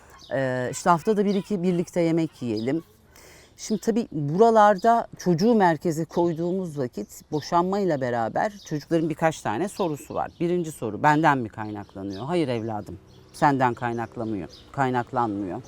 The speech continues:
Rahatladı. İkinci soru, "Sizi tekrar bir araya getirmek için ne yapabilirim?"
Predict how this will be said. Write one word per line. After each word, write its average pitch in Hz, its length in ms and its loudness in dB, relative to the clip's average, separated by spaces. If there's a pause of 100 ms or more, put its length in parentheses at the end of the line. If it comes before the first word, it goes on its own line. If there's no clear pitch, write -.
(340)
Rahatladı. 117 560 -6 (420)
İkinci 208 360 -2
soru, 127 340 -2 (220)
"Sizi 202 240 -4
tekrar 208 440 6
bir 180 100 4
araya 185 220 4
getirmek 170 500 -2
için 190 320 -2
ne 196 60 6
yapabilirim?" 123 760 0